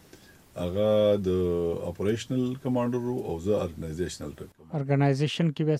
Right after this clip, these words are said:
Speaker 2: څه و؟
Speaker 1: ارګنایزیشن کې مونږه دا چې څومره، آه، کلي وو، هغې کې به مونږه د ګوند نه کسان غوښتل، آه، ځوانان چې هغه مونږ سره چې کوم دی، نو په دې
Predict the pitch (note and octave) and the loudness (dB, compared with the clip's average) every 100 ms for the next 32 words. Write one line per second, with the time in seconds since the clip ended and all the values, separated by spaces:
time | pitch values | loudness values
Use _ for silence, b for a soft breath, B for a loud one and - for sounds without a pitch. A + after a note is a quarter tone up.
0 | - D#3 D3+ C3+ - G2+ G#2+ A2 B2+ C3 | 0 -4 -4 -6 -2 2 4 6 6 4
1 | B2+ A2+ A#2 A#2+ A#2 A#2 A2+ A2+ G#2 G#2 | 2 4 4 4 6 6 6 6 6 6
2 | G#2+ G#2 G#2 - - F#2 A2 A2 G#2 G2+ | 6 6 4 -2 -6 -4 2 4 6 4
3 | - G#2+ F#2+ F#2 F2 - A#2 A2+ G#2 G2 | 2 -4 -2 -4 0 4 6 6 4 4
4 | F#2 F#2 G2+ F#2 G2 F#2+ F#2 F2+ F2+ B | 4 0 0 0 0 0 -2 -2 -6 B
5 | B B B F2 F2+ F2+ D#2+ G2 B2 A2 | B B B -4 0 2 2 4 6 6
6 | G#2 G2 F#2+ F2+ E2+ G#2+ G#2 F2+ - A2 | 6 4 2 0 0 2 2 2 0 0
7 | G#2 G2 - - - F#2+ F2+ F2+ F2 F2+ | 0 0 -6 -12 -10 -6 -4 -4 -4 -4
8 | F2+ F#2 F#2+ F2 E2+ F2+ F2+ G2 F#2 F2+ | -4 -4 -6 -6 0 2 4 2 2 -2
9 | B B B B - G#2+ F2+ F2 F#2+ F#2+ | B B B B -6 0 0 0 0 2
10 | F2 - F#2 F#2 G2 F#2+ F2+ E2+ E2+ F2+ | 0 -4 -2 0 0 0 -2 -4 -4 -2
11 | F2 F2+ E2+ F2 E2+ | 0 0 0 -2 0